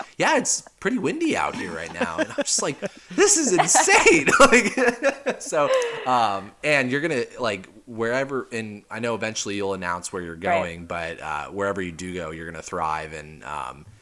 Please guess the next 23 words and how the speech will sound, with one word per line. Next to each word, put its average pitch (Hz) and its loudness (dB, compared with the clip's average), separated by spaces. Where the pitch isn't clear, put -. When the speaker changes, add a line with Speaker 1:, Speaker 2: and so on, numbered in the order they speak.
Speaker 1:
you 107 -6
can 113 -2
obviously 92 -2
handle 82 -8
any 80 -10
kind 78 -12
of 73 -14
weather 71 -10
situation, 269 -6
Speaker 2:
Well, 247 -4
thank - -8
Speaker 1:
both 190 -6
in - -6
Speaker 2:
you. 80 -10
Speaker 1:
the - -12
field 80 -10
and 78 -14
in 80 -16
studio. 71 -8
So, 71 -6
um, 67 -4
props 117 4
on, 95 0